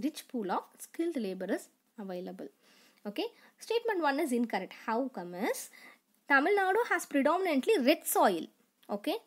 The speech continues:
And in it, red loamy category occupies the highest percentage. It is not black soil. It is red soil.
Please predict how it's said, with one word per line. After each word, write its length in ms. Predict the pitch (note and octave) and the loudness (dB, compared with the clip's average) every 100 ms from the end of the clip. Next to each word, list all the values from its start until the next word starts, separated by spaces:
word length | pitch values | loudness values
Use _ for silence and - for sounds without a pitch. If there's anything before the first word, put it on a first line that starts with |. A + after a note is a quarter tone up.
| _ - | _ 2
And 280 | B3+ G4 - | 4 4 2
in 300 | C#4 B3+ A#3+ - | 0 0 0 -2
it, 260 | F4 - - - | -2 -2 -14 -2
red 280 | A3+ B4 - | 4 4 2
loamy 420 | C4 C#4 E4+ G4+ G#4+ | 0 2 2 2 2
category 480 | F#4 D#4 D4+ D4+ G4 | 0 0 -2 0 0
occupies 380 | D#4 D#4+ D4+ C#4 | 0 -2 -2 -2
the 100 | G#4 | -4
highest 340 | E4 D#4+ F#4 - | -2 -2 -2 -2
percentage. 420 | C4+ B3 G3 G3+ | -2 -2 -6 -4
It 100 | B3+ | -4
is 120 | D4+ | -4
not 240 | D#4+ D4 | -4 -2
black 220 | A#3 C#4 - | 0 -2 -2
soil. 220 | A#3 G3+ | -4 -2
It 100 | G#3 | -4
is 140 | E4+ G#3+ | -4 -2
red 180 | C#4+ - | -4 -4
soil. 300 | B3 F3+ | -4 -4